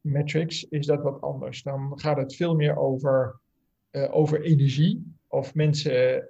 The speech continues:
eh, mensen, en mensen kan zijn de medewerkers, de mensen met wie je werkt, of, of klanten, of, of zelfs wat wij noemen stakeholders, eh, eh, andere partijen in de, in, in de wereld.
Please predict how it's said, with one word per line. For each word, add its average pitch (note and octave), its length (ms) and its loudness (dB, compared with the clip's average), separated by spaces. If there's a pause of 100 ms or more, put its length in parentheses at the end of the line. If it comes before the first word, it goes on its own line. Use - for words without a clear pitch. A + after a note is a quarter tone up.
eh, C#3 280 -4
mensen, D3+ 540 2
en C3+ 240 -6
mensen D3 360 -2
kan C3 180 -8
zijn C3+ 200 -4
de C3+ 60 -6
medewerkers, C#3 800 -2
de C#3+ 80 -12
mensen C#3+ 280 -6
met C3 80 -10
wie C3+ 160 -4
je B2+ 80 -4
werkt, C3 460 0
of, C3 400 -12
of D3 280 -2
klanten, - 680 0
of, C#3 460 -4 (140)
of C#3 180 -8
zelfs C#3+ 420 0 (540)
wat C#3+ 200 -8
wij C#3+ 140 4
noemen D3 220 0
stakeholders, D#3+ 800 0 (320)
eh, B2+ 440 -8 (680)
eh, C3 420 -8 (400)
andere D3+ 420 2
partijen D#3 380 2
in D3+ 80 0
de, C#3 320 -8
in, C#3 240 -4
in D3 140 -6
de C3 80 -6
wereld. D3+ 460 -4